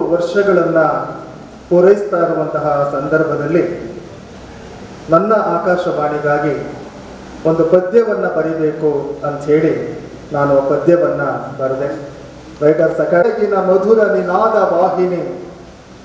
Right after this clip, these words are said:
ವಿಹಂಗಮ ವಿಹಾರ ಚಿಲಿಪಿಲಿ ವಿಪಂಚಿನಿ, ಹರಿಹರ ಏಸು ಪೈಗಂಬರರ ಸೌಹಾರ್ದಿನಿ, ಅರಿವ ತೊರೆಯ ಕಿವಿಗೆ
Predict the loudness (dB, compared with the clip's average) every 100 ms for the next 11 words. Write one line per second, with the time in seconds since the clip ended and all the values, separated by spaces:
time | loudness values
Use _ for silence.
0 | 0 2 4 2 2 2 2 0 -2 -2
1 | 0 2 4 2 0 0 -2 -2 0 4
2 | 4 4 0 -2 0 2 2 0 -4 -6
3 | -8 -12 -14 -18 -20 -20 -20 -20 -20 -20
4 | -20 -20 -20 0 2 2 -2 0 2 2
5 | 2 2 4 4 4 2 -2 0 0 2
6 | 2 2 2 4 4 4 2 0 -2 -8
7 | -12 -16 0 2 4 2 2 2 2 0
8 | -4 -6 -10 -14 -16 -20 -20 -20 -20 -20
9 | -20 -14 2 2 4 0 0 0 2 4
10 | 4 4 4 2 -2 -2 2 2